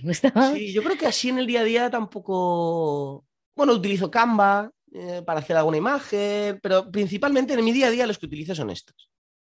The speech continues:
Speaker 1: Ahora ya puedes pedir que te hagan las imágenes con inteligencia artificial,
Speaker 2: Buah,
Speaker 1: ¿no?
Speaker 2: ya ves. <laughs>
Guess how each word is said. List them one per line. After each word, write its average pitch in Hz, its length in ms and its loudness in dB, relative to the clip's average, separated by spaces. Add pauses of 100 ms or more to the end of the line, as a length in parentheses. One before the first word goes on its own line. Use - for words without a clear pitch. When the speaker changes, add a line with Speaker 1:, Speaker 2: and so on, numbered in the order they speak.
(540)
Speaker 1:
Ahora 156 180 -6
ya 160 220 -2
puedes 160 380 0
pedir 170 340 -2
que 175 80 -2
te 160 100 -6
hagan 165 180 -2
las 156 180 -4
imágenes 170 640 -4
con 160 160 -4
inteligencia 165 540 -4
artificial, 156 520 -6
Speaker 2:
Buah, 120 160 -4
Speaker 1:
¿no? 117 60 -10
Speaker 2:
ya 127 120 -6
ves. 117 280 -8 (180)
<laughs> - 640 -2